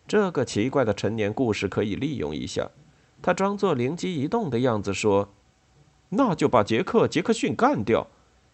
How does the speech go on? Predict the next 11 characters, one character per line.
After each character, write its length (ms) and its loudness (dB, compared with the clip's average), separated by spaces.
沃 180 -4
尔 120 -2
伦 280 0
只 140 -4
是 140 -4
轻 340 -4
蔑 140 -2
地 100 -2
摇 220 -2
着 100 -4
头。 320 -6